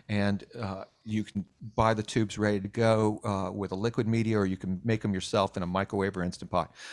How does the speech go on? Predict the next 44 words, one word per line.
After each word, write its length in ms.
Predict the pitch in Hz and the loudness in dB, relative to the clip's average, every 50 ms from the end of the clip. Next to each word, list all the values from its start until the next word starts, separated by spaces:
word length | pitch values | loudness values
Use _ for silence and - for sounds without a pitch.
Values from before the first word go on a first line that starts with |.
| - - - - | -16 -18 -10 -4
Um, 400 | 104 110 110 107 110 110 104 - - _ _ _ _ _ | -2 0 2 2 2 0 -2 -4 -8 _ _ _ _ _
but 240 | 120 104 101 104 - 113 | 2 2 2 0 -2 -6
what's 140 | - 110 - | -8 -8 -4
kinda 180 | - - 110 101 | -2 -2 -2 -2
cool, 200 | - - - 104 | -2 -6 -6 -6
you 60 | 107 98 | -6 -6
put 180 | - - 117 | -4 -6 -6
the 60 | - - | -6 -6
first 260 | - 123 117 110 - | -4 -4 -4 -4 -6
few 100 | - 107 | -8 -8
pieces 480 | - - 127 123 - - 113 104 104 | -6 -6 -6 -6 -6 -6 -6 -4 -2
in, 220 | 123 117 113 113 113 | -2 0 0 0 -2
you 60 | 98 | -2
get 120 | 90 117 107 | -2 -4 -4
a 40 | 98 | -2
bunch 220 | - 120 113 107 | -2 -2 -4 -2
of 60 | 107 - | -6 -8
spoiled 480 | - - - 117 110 110 110 113 104 | -8 -8 -4 0 0 0 0 0 -2
ones. 440 | 101 107 107 107 107 107 110 107 - - - - _ _ _ _ _ _ _ _ _ | -2 -2 0 0 0 0 -2 -2 -6 -12 -20 -20 _ _ _ _ _ _ _ _ _
Don't 300 | - 104 104 104 101 - | 0 2 2 0 -2 -6
trip. 400 | - - - 120 120 117 - _ | -8 -2 0 0 0 0 -2 _
The 80 | - 98 | -10 -10
good 280 | 87 - 113 110 110 107 | -6 -2 -2 -2 -2 -2
ones 320 | 113 110 110 117 107 - | -2 -2 -2 -2 -2 -2
are 120 | 107 92 | 0 0
all 100 | 92 98 98 | 0 0 -2
that 120 | 80 - | -4 -8
count. 380 | - - 123 117 117 110 - - | -8 -4 -2 0 0 -2 -2 -4
They 100 | 107 104 | -6 -4
go 160 | 104 117 107 | -4 -2 -2
on 160 | 104 104 101 104 | -2 -2 -2 -2
and 80 | 98 | -2
make 180 | 104 104 101 - | -2 -4 -4 -4
a 40 | 104 | -4
new 140 | 98 104 | -4 -4
plant. 340 | 101 - - 127 123 135 127 - - - _ _ | -6 -6 -6 -4 -4 -4 -6 -10 -18 -20 _ _
If 100 | - 90 | -16 -16
it's 120 | 92 - - | -14 -12 -4
something 260 | - 123 113 - 127 | -2 -2 -2 -2 -4
you 80 | 113 110 | -4 -2
like, 380 | 107 110 117 123 139 139 - - _ _ _ _ - | 0 0 0 0 -2 -4 -8 -18 _ _ _ _ -10
do 140 | 87 87 190 | -6 -4 -4
it 60 | 196 | -4
again. 280 | 107 196 214 190 92 | -4 -2 -4 -4 -4